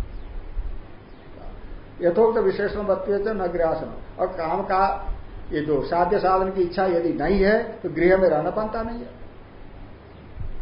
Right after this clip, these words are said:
यदि भाव ये कहा, ये कहते हैं स्वगृह विशेष परिग्रह भावे च, अगर स्वगृह विशेष का परिग्रह है, स्त्री विशेष परिग्रह है उसके पास,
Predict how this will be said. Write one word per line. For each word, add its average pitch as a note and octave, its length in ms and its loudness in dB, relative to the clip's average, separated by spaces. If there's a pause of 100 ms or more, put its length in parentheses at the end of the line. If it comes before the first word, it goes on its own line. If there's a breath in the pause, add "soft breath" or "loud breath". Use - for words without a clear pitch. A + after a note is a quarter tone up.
(680)
यदि D3 260 -6
भाव A#2+ 360 -6
ये B2 200 -6
कहा, - 340 -8 (380)
ये C#3 80 -4
कहते B2+ 340 -6
हैं D3+ 300 -6 (680)
स्वगृह G3+ 380 6
विशेष F#3+ 400 0
परिग्रह F3 540 0
भावे D3 460 0
च, - 0 - (1200)
अगर D#3+ 180 2
स्वगृह F3 500 4
विशेष F3+ 420 0
का G#3 80 0
परिग्रह D#3+ 500 2
है, F#3+ 280 2
स्त्री F3 240 0
विशेष F3+ 320 -2
परिग्रह D#3+ 440 -2
है F#3+ 180 2
उसके F#3+ 240 -2
पास, G3 400 -6